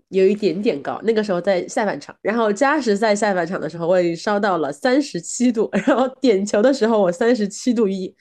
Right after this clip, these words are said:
点球踢完了阿根廷夺冠了，我的体温逐渐回落哈。我说好，行，又换阳了。然后星期一上班的时候，我觉得嗓子有点痒，然后我就在想说是不是我生日那天唱 K 有点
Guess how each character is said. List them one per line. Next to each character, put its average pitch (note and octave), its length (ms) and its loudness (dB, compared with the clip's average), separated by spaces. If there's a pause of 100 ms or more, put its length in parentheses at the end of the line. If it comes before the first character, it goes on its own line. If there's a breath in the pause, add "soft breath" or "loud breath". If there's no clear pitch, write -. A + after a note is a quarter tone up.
点 G3+ 180 2
球 F#3+ 160 2
踢 A3+ 200 0
完 G#3+ 140 2
了 F3 80 -2
阿 F#3+ 60 -2
根 G#3 100 0
廷 G3 160 -4
夺 E3+ 140 -4
冠 F#3 160 0
了， E3+ 60 -2
我 F#3 40 0
的 F#3 80 0
体 - 200 -8
温 D3 160 -4
逐 D3+ 160 -8
渐 F3+ 180 0
回 D3 220 -2
落 D#3 160 -4
哈。 - 160 -8
我 D#3 80 -6
说 D#3+ 120 -12
好， C#3 200 -6
行， C#3 240 -12
又 F#3 120 0
换 E3+ 220 -6
阳 B1+ 160 -12
了。 - 120 -16
然 F#3+ 100 -8
后 A3 100 0
星 A3+ 140 -4
期 B3+ 260 0
一 C4 80 0
上 C4 180 -2
班 A#3+ 140 0
的 A#3 80 2
时 A3+ 100 -4
候， A3 60 2
我 G3+ 80 4
觉 G3 80 -4
得 A3 80 0
嗓 F3+ 220 -4
子 F#3+ 100 -2
有 G#3 60 2
点 B3+ 220 4
痒， G#3 120 2 (240)
然 A#3+ 140 -2
后 B3 80 2
我 - 20 0
就 B3 60 2
在 C#4 80 2
想 G#3+ 160 -2
说 G#3+ 120 -2
是 A#3 160 -4
不 C4+ 80 0
是 C4 120 -2
我 F#3+ 120 0 (140)
生 C4+ 260 0
日 D4 60 2
那 C4+ 60 2
天 B3 100 2
唱 B3+ 220 -2
K B3+ 260 2
有 A#3 100 4
点 G#3+ 160 0